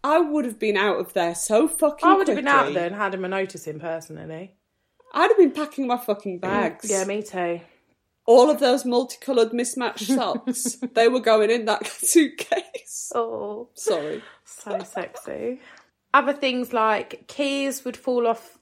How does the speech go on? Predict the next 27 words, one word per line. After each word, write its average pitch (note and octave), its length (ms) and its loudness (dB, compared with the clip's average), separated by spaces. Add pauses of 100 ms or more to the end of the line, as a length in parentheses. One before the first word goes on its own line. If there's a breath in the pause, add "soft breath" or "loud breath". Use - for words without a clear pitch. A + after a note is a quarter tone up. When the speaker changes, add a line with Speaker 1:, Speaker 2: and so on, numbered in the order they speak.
(140)
Speaker 2:
the A3 100 -4
hooks, - 880 -2 (220)
which - 580 -4 (340)
in B3+ 120 -4
itself C#4 480 -2
is A3 120 -10
fine, F#3 460 -2
but F#3 140 -8
they A3 120 -2
wouldn't C#4 320 -8
just, - 240 -10
like, A3 640 -4 (540)
fall A#3 280 2
to A3 120 -14
the G3+ 80 -6
ground. F3 480 0
They'd, G3+ 300 -2 (640)
it A3 140 4
was G#3 140 -2
as G#3+ 160 -4
if A#3+ 160 -4
they'd A3+ 240 -2
been A3 200 2
thrown A#3+ 680 0 (560)
or, G3+ 640 6 (580)
like, G3+ 260 4
Speaker 1:
Well, G4+ 500 2